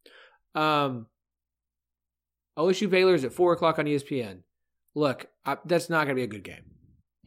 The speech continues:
It's gonna be a blowout. I, I'm, I, I, I, I just, you wanna go?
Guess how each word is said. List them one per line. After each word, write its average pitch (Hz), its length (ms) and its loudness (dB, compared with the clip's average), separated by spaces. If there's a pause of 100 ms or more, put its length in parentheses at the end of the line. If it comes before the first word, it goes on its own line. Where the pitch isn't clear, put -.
(480)
It's 123 100 -10
gonna 170 180 4
be 156 80 6
a 131 60 4
blowout. 107 400 -8 (100)
I, 156 100 0
I'm, 156 300 -4
I, 160 280 0 (180)
I, 143 240 -6 (100)
I, 139 180 -6 (160)
I 135 200 -4 (420)
just, 156 200 0 (260)
you 160 100 -6
wanna 185 180 4
go? 175 400 2